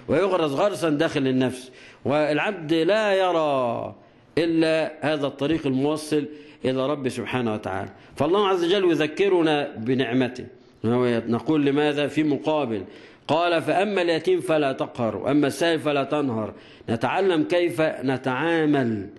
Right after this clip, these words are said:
مع الخلق بصفة عامة، ومع الضعفاء، مع الضعفاء بصفة خاصة. ال-، ال-، المطلوب أن نتعامل مع الناس جميعًا بخلق الإحسان، وأحسن كما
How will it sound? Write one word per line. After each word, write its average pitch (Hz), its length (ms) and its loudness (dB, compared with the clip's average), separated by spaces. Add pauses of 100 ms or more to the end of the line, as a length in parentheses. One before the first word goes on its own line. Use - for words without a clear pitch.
(140)
مع 156 180 2
الخلق 147 420 -2
بصفة 120 300 -2
عامة، 107 380 -4 (360)
ومع 165 380 0
الضعفاء، 143 540 0
مع 143 240 2
الضعفاء 131 720 0
بصفة 127 460 0
خاصة. 113 540 -4 (600)
ال-، 113 1000 0
ال-، 117 1700 0 (180)
المطلوب 151 760 0 (400)
أن 143 180 4
نتعامل 175 500 2
مع 151 180 2
الناس 185 280 4
جميعًا 202 840 2
بخلق 180 400 0
الإحسان، 110 600 -2 (1300)
وأحسن 170 500 0
كما 196 400 2